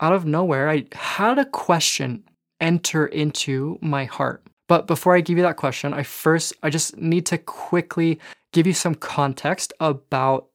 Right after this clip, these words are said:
the path of inquiry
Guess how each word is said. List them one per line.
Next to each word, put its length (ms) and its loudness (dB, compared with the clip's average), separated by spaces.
the 360 -4
path 520 2
of 180 2
inquiry 680 -2